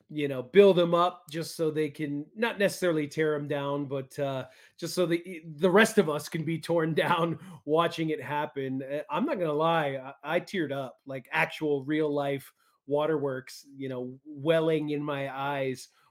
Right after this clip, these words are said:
watching that one. Uh, and, uh, I, I let my kids stay up and watch with me. Uh, we're an hour behind you guys, so I'm not that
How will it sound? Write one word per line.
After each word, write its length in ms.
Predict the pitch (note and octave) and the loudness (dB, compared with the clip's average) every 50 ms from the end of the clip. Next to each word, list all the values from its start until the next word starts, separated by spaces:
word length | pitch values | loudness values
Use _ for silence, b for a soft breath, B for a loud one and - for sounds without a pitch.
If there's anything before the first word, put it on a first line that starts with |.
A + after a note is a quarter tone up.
| b - | b -2
watching 480 | C#3+ D3 D3 D3+ D3 - D3 C#3 C3+ | 0 0 0 0 -2 -4 -6 -4 -4
that 260 | C3+ C3 C3 C3+ - | -4 -6 -8 -10 -12
one. 320 | C3 B2+ B2 B2 B2 B2 A#2+ b b b b b b | -12 -10 -10 -8 -8 -10 -10 b b b b b b
Uh, 220 | B2+ B2+ C3 C3 B2+ - - D3 | -10 -10 -8 -8 -10 -10 -8 -4
and, 320 | D3 C#3+ C#3 C#3+ D3 C#3 | -4 -2 -2 -2 -2 -2
uh, 380 | C#3+ C#3 C3+ C3+ C3 B2+ B2+ B2 - - _ _ _ _ _ _ _ _ - | -2 -2 -2 -2 -4 -6 -6 -10 -12 -20 _ _ _ _ _ _ _ _ -6
I, 160 | D#3 E3 D#3+ - - | -4 -4 -4 -2 -2
I 80 | D#3+ | 0
let 240 | D#3+ D#3 E3 E3 E3 | 0 0 0 0 0
my 80 | F#3+ G3+ | -2 -2
kids 340 | G3 - A3+ G#3+ G#3 F#3+ - | 0 2 2 2 2 0 -4
stay 260 | - - F3+ E3 D3+ | 2 4 6 6 6
up 260 | C#3 C#3+ D#3 - - - D#3 | 4 2 -2 -4 -4 -6 -4
and 120 | D#3 C#3+ | -2 0
watch 320 | C#3+ C#3+ C#3+ D3 D3+ - - | 2 2 2 2 0 -4 -4
with 280 | D3 C#3 C3+ C3+ - | -4 -4 -4 -4 -6
me. 300 | C3 B2 B2 B2+ C#3 D3+ - B2+ | -8 -8 -8 -8 -8 -10 -12 -12
Uh, 140 | B2 B2+ B2 C#3 | -12 -12 -6 2
we're 340 | C#3+ E3+ F3 F3 E3+ D3 - - _ _ - | 6 8 8 8 6 4 0 -8 _ _ -6
an 140 | D3+ D3+ D3+ | -4 -2 0
hour 240 | D3 D3+ D3 D3 C3+ | 2 2 2 2 0
behind 360 | C3 A2+ A#2 C#3+ C#3 C3+ B2+ | -2 -4 -6 -4 -4 -4 -4
you 100 | B2 A#2+ | -6 -6
guys, 300 | A#2+ A#2 A2 A2 G#2+ - | -8 -8 -8 -8 -12 -10
so 120 | - C3+ | -8 -6
I'm 100 | C3 C3 | -4 -4
not 220 | C3+ B2+ B2 A#2+ A#2+ | -4 -6 -6 -8 -8
that 240 | C3+ B2+ B2 B2+ | -8 -8 -8 -10